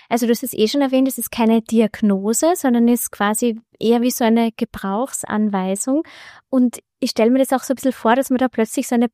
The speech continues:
Blackbox öffnet, oder? Weil vorher hatte man keine Ahnung, was da eigentlich drinsteht in der D N A. Und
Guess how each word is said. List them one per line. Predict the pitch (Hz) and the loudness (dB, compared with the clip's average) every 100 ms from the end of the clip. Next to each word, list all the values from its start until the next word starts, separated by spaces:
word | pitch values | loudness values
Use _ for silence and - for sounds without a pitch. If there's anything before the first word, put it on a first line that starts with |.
| - | -6
Blackbox | 208 240 - - 190 - - - | -2 -2 -2 -2 -2 -2 -6 -2
öffnet, | - 185 - 185 190 | 0 0 -2 -4 -2
oder? | 233 269 | -2 0
Weil | 254 | 0
vorher | - - 220 254 262 - | 0 0 2 2 2 -4
hatte | - 226 247 | -6 -2 -2
man | 233 | -2
keine | - 196 254 | 0 2 4
Ahnung, | 214 190 214 285 - | 2 0 0 -2 -4
was | 247 220 | -6 -4
da | - | -2
eigentlich | 240 220 240 - | -2 -2 -8 -8
drinsteht | - 247 - - 285 | -2 -2 0 2 4
in | 320 | 4
der | 262 254 | 0 0
D | 240 | 0
N | 247 254 | -2 -2
A. | 196 240 311 - - - - - - | -4 -4 -6 -14 -20 -20 -20 -20 -14
Und | - 277 269 262 | -4 0 0 -2